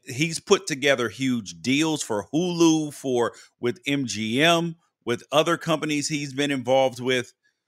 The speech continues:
So this is a man who gets it. You know what I mean? Like,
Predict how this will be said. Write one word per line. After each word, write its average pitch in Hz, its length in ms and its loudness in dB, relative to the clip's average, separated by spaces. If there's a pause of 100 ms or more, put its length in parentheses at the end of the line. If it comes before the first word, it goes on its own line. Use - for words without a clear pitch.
(100)
So 135 440 0
this 123 380 2
is 170 160 -4
a 143 80 2
man 120 500 0
who 107 280 -6 (100)
gets 120 300 -4
it. - 120 -16 (440)
You 113 80 -4
know 139 80 4
what 143 60 0
I - 20 -4
mean? 156 320 -2
Like, 127 320 0